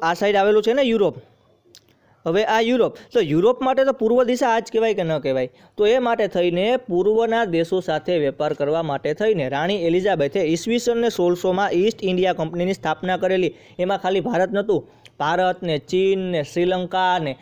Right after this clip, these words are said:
આ બધા દેશો હતા. કેમ કે ત્યાં પાકિસ્તાન ને ભારત ને બાંગ્લાદેશ આ બધા એક જ હતા, એટલે ખાલી ભારત જ યાદ રાખવાનું. એટલે ઈસવીસન સોળસોમાં રાણી એલિઝાબેથે ઈસ્ટ ઇન્ડિયા કંપનીને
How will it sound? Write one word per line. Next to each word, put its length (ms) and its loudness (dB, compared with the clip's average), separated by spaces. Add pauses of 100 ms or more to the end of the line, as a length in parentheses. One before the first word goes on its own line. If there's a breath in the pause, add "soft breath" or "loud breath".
(180 loud breath)
આ 140 -2
બધા 260 0
દેશો 320 0
હતા. 240 -2 (140 loud breath)
કેમ 180 -6
કે 80 -2
ત્યાં 180 -4
પાકિસ્તાન 480 -4
ને 100 -2
ભારત 380 -2
ને 120 -2
બાંગ્લાદેશ 520 -4
આ 100 -4
બધા 300 -2
એક 160 -2
જ 140 -2
હતા, 200 -2
એટલે 160 -4
ખાલી 360 -2 (240 loud breath)
ભારત 320 0
જ 140 -2
યાદ 260 0
રાખવાનું. 480 -2 (140)
એટલે 300 0
ઈસવીસન 480 -2
સોળસોમાં 720 0 (1600 loud breath)
રાણી 380 0
એલિઝાબેથે 560 2
ઈસ્ટ 380 0
ઇન્ડિયા 340 0
કંપનીને 560 -2